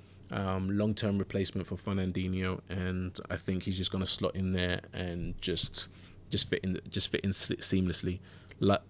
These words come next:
um, loves to play the way that Pep like, likes to play as well. So I think that, yeah, I think he's gonna be a quiet signing, but I think he's probably gonna be the best signing. Worst buy of the season.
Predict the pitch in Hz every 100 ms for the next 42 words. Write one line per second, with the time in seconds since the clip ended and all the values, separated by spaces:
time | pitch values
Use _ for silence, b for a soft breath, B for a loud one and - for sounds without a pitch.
0 | - 98 92 92 95 95 - 98 - 95
1 | 92 90 90 - - - - - - 95
2 | 95 92 90 87 - 87 - 92 87 90
3 | 82 - - - 101 95 101 98 92 95
4 | - 101 - B B B 92 92 78 -
5 | 92 95 95 92 98 95 - 92 87 92
6 | 92 90 - 95 90 - - - 92 90
7 | - 90 92 90 85 95 - - 90 -
8 | - 85 87 92 98 90 - - - 143
9 | 151 - B B B B B - - -
10 | - B B B B B B B 104 107
11 | 123 117 - 123 107 104 101 - 101 87
12 | 87